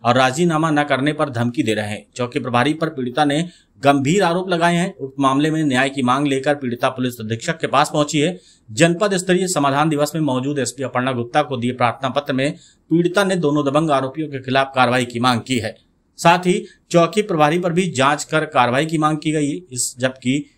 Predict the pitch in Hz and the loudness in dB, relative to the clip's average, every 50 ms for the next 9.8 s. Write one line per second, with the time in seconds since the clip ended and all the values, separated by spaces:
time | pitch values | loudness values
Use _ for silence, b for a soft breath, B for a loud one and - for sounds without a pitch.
0 | b _ - 147 143 - 147 143 139 143 156 180 175 160 147 143 143 147 160 151 | b _ -4 -2 -2 0 2 2 2 2 2 0 0 0 0 0 0 -2 -2 -4
1 | - - 120 120 131 139 143 127 120 113 135 147 147 147 147 139 139 131 120 127 | -4 -4 -4 -2 -2 -2 -2 0 0 0 0 0 0 -2 -2 -2 -2 0 2 0
2 | 131 139 143 156 143 131 117 117 123 131 131 127 131 120 117 117 127 135 131 110 | 0 0 0 -2 -2 0 0 2 0 0 0 0 0 0 0 0 0 -2 -2 -2
3 | 113 110 107 113 113 110 113 131 143 156 147 143 170 180 - _ _ 117 120 120 | -2 -2 -2 -2 -2 0 2 2 2 2 0 -2 -2 -4 -6 _ _ -4 -4 -2
4 | 117 - 135 135 131 123 117 120 117 - - 120 127 131 151 156 156 - 147 147 | -2 0 0 0 0 -2 -2 -2 -4 -4 -4 0 2 2 2 2 -2 -2 0 2
5 | 156 156 156 151 123 113 110 117 120 123 143 147 147 - 135 139 156 151 B B | 2 2 2 -2 -2 -2 0 0 2 2 2 0 0 0 0 0 0 -2 B B
6 | B B B _ - 165 170 180 190 202 185 180 - 156 127 127 135 127 127 131 | B B B _ -2 0 2 2 2 2 0 0 -2 -2 -2 -2 0 0 0 -2
7 | 135 156 160 170 165 156 - - - - 131 127 123 - 117 113 120 131 123 - | -2 -4 -2 -2 -4 -4 -4 -4 0 0 0 0 0 0 0 2 2 0 0 -2
8 | 147 127 107 120 120 120 120 127 120 120 123 117 117 113 123 131 123 117 131 127 | -4 -2 -2 -2 -4 -2 -2 -2 -2 0 0 0 0 2 2 0 0 -2 -6 -4
9 | 123 117 110 - 120 123 117 117 107 107 104 113 131 131 117 117 | -4 -6 -6 -6 -8 -10 -8 -6 -4 -2 -2 0 0 0 0 -2